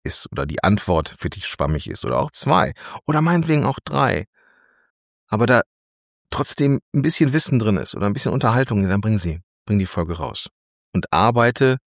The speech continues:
dann mit der nächsten Folge weiter, dass du nicht eine Folge, Folge fünfzehn, so oft aufnimmst, bis Folge fünfzehn alle Fragen beantwortet und du sofort,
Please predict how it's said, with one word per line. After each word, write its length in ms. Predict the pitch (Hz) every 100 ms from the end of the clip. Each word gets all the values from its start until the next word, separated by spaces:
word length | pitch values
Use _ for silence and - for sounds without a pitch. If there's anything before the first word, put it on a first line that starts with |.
| _
dann 420 | - 92 107 113 - _ _ _ _
mit 160 | - 76
der 80 | 85
nächsten 360 | 85 101 - 107
Folge 380 | - 95 104
weiter, 380 | 107 117 - - - -
dass 200 | - -
du 180 | 87 82 _ - - _ _ _ _ -
nicht 440 | 110 131 - - - _ _ _
eine 280 | - 110 113
Folge, 580 | 107 - 123 135 95 80 -
Folge 460 | - 78 76 78 - _ _
fünfzehn, 680 | - 131 143 - - 80 101 - - _
so 280 | 107 127 165
oft 240 | 151 -
aufnimmst, 580 | 131 143 - 101 110 -
bis 140 | 110
Folge 280 | - 120 107
fünfzehn 680 | - 143 131 - - 104 98 - _ _ _ _ _ _
alle 200 | - 117
Fragen 440 | 110 - 101 101 101
beantwortet 760 | 95 127 135 117 110 104 85
und 160 | 85 92
du 280 | 101 98 92
sofort, 680 | 95 - 104 95 - -